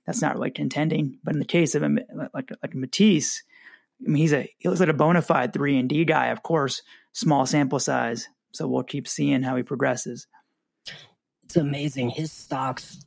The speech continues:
Speaker 2: you know, steals plus blocks were five point eight last year, um,
Speaker 1: Hmm.
Speaker 2: which is, which is wild. He had more steals than rebounds and more blocks than assists last year as a,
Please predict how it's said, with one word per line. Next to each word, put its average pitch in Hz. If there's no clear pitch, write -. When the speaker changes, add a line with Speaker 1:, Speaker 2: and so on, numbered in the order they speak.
Speaker 2:
you -
know, 117
steals 131
plus -
blocks -
were -
five -
point -
eight -
last -
year, -
um, -
Speaker 1:
Hmm. 180
Speaker 2:
which 120
is, -
which 165
is 127
wild. 131
He 160
had 175
more 151
steals 156
than 123
rebounds 220
and -
more 113
blocks 127
than 110
assists -
last -
year -
as 196
a, 113